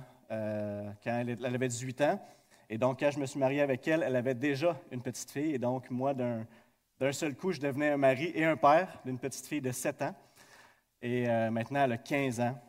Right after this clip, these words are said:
Donc, c'est officiel. On a eu la grâce dans la, la providence de Dieu que le papa biologique n'ait jamais été impliqué dans la vie d'Annabelle.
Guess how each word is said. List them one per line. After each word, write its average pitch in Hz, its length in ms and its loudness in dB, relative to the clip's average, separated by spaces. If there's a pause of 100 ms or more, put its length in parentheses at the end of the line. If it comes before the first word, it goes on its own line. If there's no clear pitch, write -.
Donc, 107 380 -6
c'est 120 180 -6
officiel. 127 460 -2
On 127 160 0
a 120 60 -2
eu 123 80 -2
la 123 140 4
grâce 127 380 4
dans 120 140 -4
la, 107 280 -2
la 110 120 -6
providence 127 400 -2
de 131 80 -2
Dieu 131 180 -6
que 135 120 -10
le 117 100 -4
papa 131 320 -4
biologique 123 580 -4 (420)
n'ait 120 160 -4
jamais 131 420 2
été 131 180 -2
impliqué 127 320 -6
dans 151 100 2
la 143 160 4
vie 143 120 -2
d'Annabelle. 143 500 2